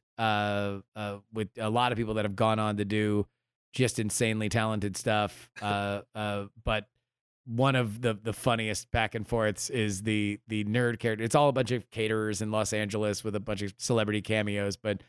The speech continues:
Speaker 1: uh, uh, the, the nerd, uh, uh, caterer getting into an argument about how he only likes hard sci-fi and, and justifying it to people that clearly don't care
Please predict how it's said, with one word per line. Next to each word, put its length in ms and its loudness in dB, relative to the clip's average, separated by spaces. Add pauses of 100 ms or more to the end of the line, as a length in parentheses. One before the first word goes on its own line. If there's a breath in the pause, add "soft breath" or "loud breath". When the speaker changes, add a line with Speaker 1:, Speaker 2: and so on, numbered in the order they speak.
(420 loud breath)
Speaker 1:
uh, 320 2
uh, 240 -2
the, 420 2
the 180 2
nerd, 580 2 (540)
uh, 20 -4
uh, 580 0 (160)
caterer 440 2
getting 320 2
into 240 0
an 80 -2
argument 480 0
about 200 2
how 160 2
he 160 0
only 240 0
likes 280 -4
hard 340 0
sci-fi 840 2
and, 260 -2
and 260 -2
justifying 640 2
it 100 -6
to 60 -4
people 360 -2
that 200 -4
clearly 360 -2
don't 220 -10
care 240 -12